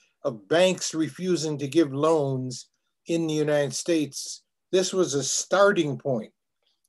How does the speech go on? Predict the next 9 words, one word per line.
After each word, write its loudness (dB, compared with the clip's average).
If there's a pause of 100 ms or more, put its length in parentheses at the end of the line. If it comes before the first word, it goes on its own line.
(160)
for -2
particularly 0
the 2
work 4 (420)
of -4
the 0
bank 2
campaign, -2
the -10